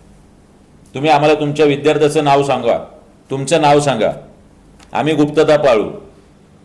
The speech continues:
आणि त्या शाळेचं शासकीय ऑडिट करायला धर्मादाय आयुक्ताच्या नाव हे आहे ना, चॅरिटी कमिशनरकडे, चॅरिटी कमिशनर करू शकतात ना यांचं ऑडिट. मग का होत नाहीये?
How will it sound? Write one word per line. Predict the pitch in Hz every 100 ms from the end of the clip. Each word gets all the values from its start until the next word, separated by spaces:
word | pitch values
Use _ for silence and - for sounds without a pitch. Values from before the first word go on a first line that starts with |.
| _
आणि | - 135
त्या | 135 147 151
शाळेचं | 147 131 135 143 151
शासकीय | 147 127 127 123 139
ऑडिट | 127 127
करायला | 123 113 95 - - - _ _ -
धर्मादाय | 110 139 160 170 170
आयुक्ताच्या | - 127 151 147 151 165
नाव | 151 139 113
हे | 113
आहे | 151
ना, | 156
चॅरिटी | 190 135 139
कमिशनरकडे, | 143 135 127 131 113 104 - - - _ _ _ _ _ _ _ -
चॅरिटी | 123 156 175
कमिशनर | 180 170 165 165
करू | 170 175
शकतात | 175 175 196
ना | 208
यांचं | 196 175 175
ऑडिट. | 156 139 107 - - - - - - _ _
मग | 131
का | 131 165
होत | 185 180 180
नाहीये? | 160 135 98